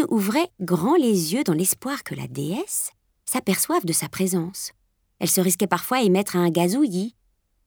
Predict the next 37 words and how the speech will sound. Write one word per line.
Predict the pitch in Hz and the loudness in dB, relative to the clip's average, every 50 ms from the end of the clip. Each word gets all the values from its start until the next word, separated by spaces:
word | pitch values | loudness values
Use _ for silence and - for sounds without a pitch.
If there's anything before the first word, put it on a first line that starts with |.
| _ _ _ - | _ _ _ -2
En | 160 160 156 | -2 0 0
vain. | 143 147 139 135 - _ _ _ _ _ _ _ _ _ _ _ _ _ _ _ _ _ _ - | -2 -4 -6 -8 -10 _ _ _ _ _ _ _ _ _ _ _ _ _ _ _ _ _ _ -8
Quand | - 170 - | -4 -2 2
elle | 170 | 2
la | 160 165 | 2 2
reposait | 170 285 302 - 359 339 339 269 | 2 2 2 4 4 4 4 2
dans | 170 151 147 | 2 0 0
son | 151 - - 156 151 | -2 -2 0 0 0
lit, | 156 165 220 320 - _ _ _ _ _ _ _ _ _ _ - | 0 0 -2 -4 -6 _ _ _ _ _ _ _ _ _ _ -6
cessait | - - 262 220 - - - - | -2 0 2 2 2 2 2 0
enfin | - 247 262 - - 247 226 | 0 0 0 0 0 2 2
la | 170 | 2
torture | 147 - 180 - - - 214 220 | 0 -2 -4 -4 -4 -4 -2 -2
de | 180 165 | -2 -2
l'espoir. | 143 143 - - - - 139 135 135 - - - - _ _ _ _ _ _ _ _ _ _ _ _ _ _ _ _ _ _ _ _ _ _ _ _ | -2 -2 -4 -6 -8 -10 -12 -12 -12 -16 -20 -20 -20 _ _ _ _ _ _ _ _ _ _ _ _ _ _ _ _ _ _ _ _ _ _ _ _
Là, | - 175 202 - - _ | 0 0 2 0 0 _
au | 175 175 | 2 2
moins, | 165 156 156 160 175 220 240 _ _ _ _ _ _ _ - | 2 2 2 2 0 -2 -4 _ _ _ _ _ _ _ -6
Diane | 160 151 190 208 226 262 294 294 | -2 0 2 4 4 4 2 2
savait | - 240 208 196 190 | 2 2 2 4 2
avec | 151 143 147 - | 2 0 -2 -2
certitude | - 269 - - 214 175 - - - 208 240 - - | -2 -2 -2 -2 -4 -4 -2 -2 -2 -2 -4 -4 -2
qu'il | - 196 | 2 2
n'y | 190 180 170 | 4 4 4
avait | 160 160 170 | 4 2 0
rien | 151 156 151 170 202 208 | 0 2 2 2 4 2
à | 165 147 | 2 0
attendre. | 147 147 - 139 127 139 - - - - _ _ _ _ _ _ _ _ _ _ _ _ _ _ _ _ _ - | -2 -4 -8 -12 -12 -14 -16 -18 -20 -20 _ _ _ _ _ _ _ _ _ _ _ _ _ _ _ _ _ -4
À | 185 | -2
part | - 196 185 | 0 0 2
bien | 165 170 170 | 2 2 4
sûr | 170 - 220 | 4 4 4
le | 170 160 | 4 4
matin | 151 147 147 - - 240 233 - | 4 2 0 0 -2 -2 0 -2
et | 175 | -4
le | 143 147 | -4 -2
soir, | - - - 233 269 320 | -2 -2 2 2 2 2